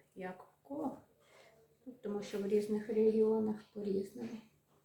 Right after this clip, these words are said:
Ось, бачите, отакі. І теж висушу, підуть на якусь підливу. От. Буду складати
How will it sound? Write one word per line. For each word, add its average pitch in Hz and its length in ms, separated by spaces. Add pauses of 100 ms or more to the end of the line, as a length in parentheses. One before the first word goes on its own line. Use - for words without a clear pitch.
(680)
Ось, 180 300
бачите, 202 460 (440)
отакі. 311 720 (840)
І 415 120
теж 190 380 (180)
висушу, 233 720 (300)
підуть 208 320
на 208 100
якусь 190 380
підливу. 175 680 (1500)
От. 175 540
Буду 247 200
складати 196 880